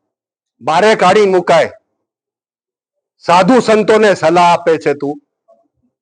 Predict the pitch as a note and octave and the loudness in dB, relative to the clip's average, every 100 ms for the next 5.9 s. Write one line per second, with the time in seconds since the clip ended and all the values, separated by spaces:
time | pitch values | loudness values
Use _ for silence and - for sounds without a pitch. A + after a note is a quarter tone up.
0 | _ _ _ - C#3 G3+ G3 E3+ E3+ G3 | _ _ _ -6 0 0 0 -2 0 2
1 | G3 G3+ D#3 D#3+ - F3+ G3 F3 F3 F#3+ | 2 0 -2 -4 0 0 0 -2 0 -2
2 | F#3 E3 F3+ F#3+ A3 D3 C#3+ F#3+ F3 E3+ | 0 -2 0 0 -2 -2 0 0 0 -2
3 | G#3+ F#3+ E3+ F3+ - E3 D3+ F3 E3+ F3+ | -2 -2 -2 -4 -2 -2 -2 -2 -4 -2
4 | F3+ - _ - C3+ E3 G3 A#3+ A#3+ G#3+ | -4 -6 _ -8 -2 0 0 0 0 -2
5 | G3 F#3+ F#3+ G3 F#3+ E3 F3 F#3 E3+ | 0 -2 0 0 0 0 0 -2 -2